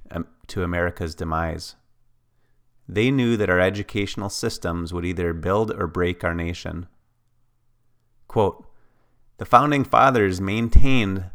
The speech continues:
that the success of the fragile American democracy would depend on the competency of its citizens. They believed strongly that preserving democracy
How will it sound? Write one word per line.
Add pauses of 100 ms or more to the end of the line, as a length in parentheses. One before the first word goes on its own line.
(120)
that
the
success
of
the
fragile
American
democracy
would
depend
on
the
competency
of
its
citizens. (800)
They
believed
strongly
that
preserving
democracy